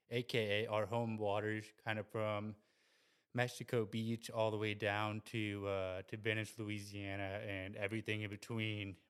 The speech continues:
But each week what we've been doing is we go through, we check out the sea surface temperature, the altimetry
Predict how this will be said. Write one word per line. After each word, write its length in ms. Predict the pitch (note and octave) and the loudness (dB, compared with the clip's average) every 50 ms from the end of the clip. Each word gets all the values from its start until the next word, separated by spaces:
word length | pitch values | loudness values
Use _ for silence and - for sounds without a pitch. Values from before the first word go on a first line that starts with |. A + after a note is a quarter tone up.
| _ - | _ -2
But 200 | A2+ G#2+ G#2 G#2+ A#2+ | 0 0 0 0 0
each 260 | B2+ C3 C3+ - - | 0 0 0 -2 -2
week 280 | A#2 B2 B2 A#2+ - | 0 0 0 0 0
what 80 | A2+ G#2 | -2 -2
we've 160 | G#2 G#2 G#2 | -2 -2 -4
been 160 | G#2+ G#2 G2+ | -4 -4 -2
doing 380 | G2+ G#2 G#2+ G#2 G#2+ A2 G#2+ G2+ | -2 -2 -2 0 0 -2 -2 -2
is 300 | G2+ G2 G2 G2+ G2+ - _ _ _ _ _ _ _ _ - | -4 -4 -6 -6 -10 -14 _ _ _ _ _ _ _ _ -2
we 80 | B2 | 0
go 200 | A#2+ B2 B2 C3 | 4 4 4 4
through, 360 | C3 B2+ - A#2 A#2+ A#2+ A#2 A2 | 4 2 2 2 4 4 4 2
we 100 | A2 G#2 | 0 -2
check 320 | - - A2+ A2 G#2+ - | 0 0 0 0 0 0
out 380 | A2+ G#2+ G#2+ G#2+ G#2+ A2+ C3+ - _ _ _ _ _ _ _ _ _ _ _ _ _ - | 2 4 4 4 4 2 -2 -8 _ _ _ _ _ _ _ _ _ _ _ _ _ -4
the 60 | A#2+ | -4
sea 220 | A#2 - - C3+ C3+ | -2 0 0 0 0
surface 380 | C3 - C3+ C#3 C3 C#3 A#2 | 4 4 2 2 2 0 -4
temperature, 720 | - - C3+ C3 B2+ B2+ - - - B2+ B2 B2 B2 C3 C3+ - | -2 0 0 0 0 -2 -6 -2 0 0 2 2 0 -2 -4 -4
the 100 | A#2+ A2+ | -2 0
altimetry 1000 | G#2 G#2+ G#2 - - B2+ B2+ B2 A#2 - - - B2 A#2 A#2 A#2 A#2 A#2+ A#2+ A#2+ | 0 0 0 0 0 0 0 0 -2 -4 -2 0 0 2 2 2 2 0 0 -4